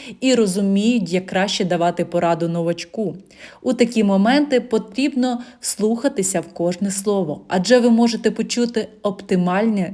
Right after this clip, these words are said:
вирішення проблеми, яка гальмує ваш розвиток як вокаліста. Коли до розмови вступають диванні експерти, слухати їх потрібно лише, якщо бажаєте розуміти, як не треба говорити.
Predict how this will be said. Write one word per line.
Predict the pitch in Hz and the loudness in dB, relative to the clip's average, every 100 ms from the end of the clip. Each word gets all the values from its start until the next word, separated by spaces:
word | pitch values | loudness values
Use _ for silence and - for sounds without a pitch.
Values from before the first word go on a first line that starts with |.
| 151 | -4
вирішення | 175 180 - 165 165 | -2 -2 -4 -6 -8
проблеми, | 160 175 175 185 165 156 - - - | -6 -4 0 0 -2 -6 -14 -10 -2
яка | 214 220 202 | -2 2 0
гальмує | 185 175 170 165 190 220 175 | 2 0 0 -2 0 0 0
ваш | 165 - | -2 -4
розвиток | 185 214 233 240 240 233 - - | -4 -2 -2 -2 -2 -6 -16 -12
як | 185 185 190 185 | -4 0 0 -2
вокаліста. | 180 190 185 175 160 - - 170 _ - - | -4 0 -2 -2 -4 -8 -12 -16 _ -20 -8
Коли | - 247 254 | 2 4 6
до | 214 | 6
розмови | 214 202 208 190 | 4 2 2 4
вступають | 190 190 185 196 170 156 147 | 2 2 0 2 2 2 2
диванні | 214 202 170 160 170 | 4 4 2 -2 -4
експерти, | - - 320 339 311 302 - - | -4 4 4 4 0 -8 -10 -14
слухати | - 294 349 349 339 330 302 | -8 0 2 2 0 0 -2
їх | 294 | -2
потрібно | - 247 262 233 233 233 - - _ 302 | -6 -4 -2 -2 -2 -4 -8 -20 _ 0
лише, | 302 302 370 370 | 2 2 2 2
якщо | 285 226 226 269 | 4 2 2 2
бажаєте | 220 220 233 233 226 214 | 2 2 4 4 2 0
розуміти, | 208 196 202 254 247 208 151 | 0 0 0 0 -2 -4 -2
як | 185 226 185 | -2 -2 -4
не | 160 | -6
треба | 156 160 165 | -4 -4 -4
говорити. | 156 160 165 165 151 - | -4 -4 -2 -4 -6 -10